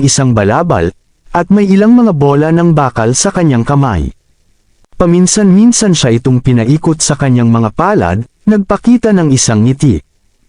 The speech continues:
Panghuli, si Lennox, na patuloy na nakahawak ang kanang kamay sa sword sa kanyang baywang na parabang ang sword na ito ay maaaring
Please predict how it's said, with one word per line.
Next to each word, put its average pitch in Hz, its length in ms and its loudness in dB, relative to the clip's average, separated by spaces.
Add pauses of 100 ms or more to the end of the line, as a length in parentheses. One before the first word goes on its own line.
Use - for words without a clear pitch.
(380)
Panghuli, 160 720 2
si - 240 -2
Lennox, 123 720 -2
na 180 80 2
patuloy 208 480 2
na 208 160 2
nakahawak 113 640 -2
ang 131 160 -2
kanang 139 320 0
kamay 127 320 0
sa 139 160 -2
sword 220 400 0
sa 202 160 -4
kanyang 139 400 0
baywang 127 320 0
na 175 80 2
parabang 165 480 0
ang 110 160 0
sword 185 400 0
na 214 80 2
ito 175 240 0
ay 143 160 2
maaaring 123 560 0